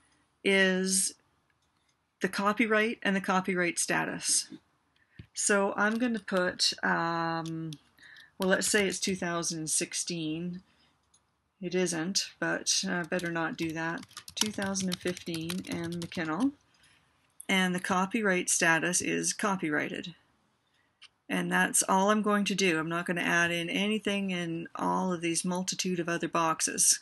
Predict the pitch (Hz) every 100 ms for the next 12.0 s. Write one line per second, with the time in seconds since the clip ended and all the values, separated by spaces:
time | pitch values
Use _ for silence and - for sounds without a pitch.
0 | - - 214 214 208 185 175 170 165 170
1 | 165 160 - 165 170 165 - - 90 -
2 | - - - - _ - 190 185 185 185
3 | - 180 - - - - 180 160 - -
4 | - - _ _ _ _ _ _ _ _
5 | _ _ _ _ _ _ _ - - -
6 | - - - - - - 196 190 190 208
7 | 214 294 - _ _ _ - 220 285 285
8 | 220 190 196 185 196 196 202 190 175 170
9 | 185 185 233 269 269 - 190 208 208 190
10 | - 180 - - _ _ - 185 190 196
11 | 208 190 185 180 180 202 196 202 269